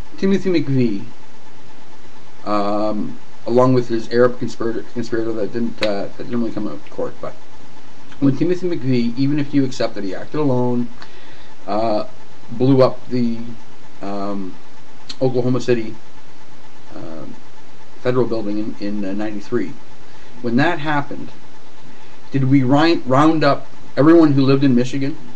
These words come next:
everyone that knew him? 'Cause surely, if one Michigan nutbar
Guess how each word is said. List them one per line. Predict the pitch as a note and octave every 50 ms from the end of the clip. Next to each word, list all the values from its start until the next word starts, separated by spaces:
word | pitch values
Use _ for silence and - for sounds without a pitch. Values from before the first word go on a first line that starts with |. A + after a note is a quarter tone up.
| - - - - - -
everyone | B2+ B2+ D3 C#3+ C#3 C#3 C3+ C3+
that | B2+ - G2
knew | G2 B2 C3 C#3 D3
him? | C#3 C#3+ D3+ D#3 F3+ G3+ G3 - - - - - - - - - - - - - - - - -
'Cause | - A2 G#2+ - - - -
surely, | - - - F#3 F3+ F3+ E3+ D#3 C#3 C3 B2 A#2 A#2 - - - - - - - - - - - - -
if | C3+ C3+ C3 B2+ B2+ A#2+ - - - A#2+
one | A#2+ B2+ C#3+ F3+ G#3 G#3 F3+ D#3+
Michigan | D#3 D3 - C3+ C3+ C3+ B2+ A#2 A2+ A#2 A#2
nutbar | B2 C3+ C3 - B2 A#2 A#2 A2+ A2+ A2+ A2 G#2+